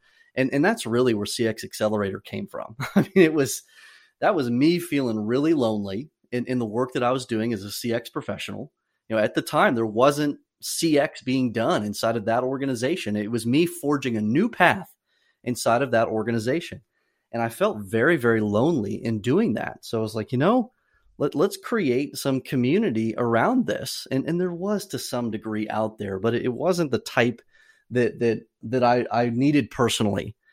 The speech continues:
And I, I felt like others could benefit from a different type of, of community as well in the customer experience space. So that's where C X Accelerator came about, and it hit the mark really quickly, really well. I mean, people needed it. I, I wasn't the only one.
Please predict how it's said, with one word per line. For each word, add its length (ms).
And 160
I, 220
I 40
felt 260
like 180
others 320
could 200
benefit 460
from 260
a 100
different 360
type 260
of, 240
of 300
community 540
as 120
well 360
in 80
the 80
customer 400
experience 460
space. 360
So 320
that's 180
where 100
C 220
X 160
Accelerator 560
came 300
about, 460
and 160
it 140
hit 160
the 80
mark 400
really 260
quickly, 460
really 260
well. 320
I 80
mean, 140
people 400
needed 380
it. 140
I, 100
I 120
wasn't 300
the 120
only 240
one. 420